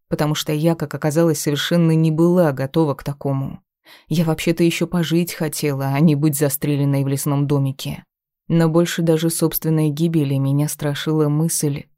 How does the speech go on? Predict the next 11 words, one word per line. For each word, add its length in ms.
о 140
том, 220
что 200
те, 240
кто 180
нас 260
выследил, 560
сейчас 420
убьют 360
и 40
Елисея. 920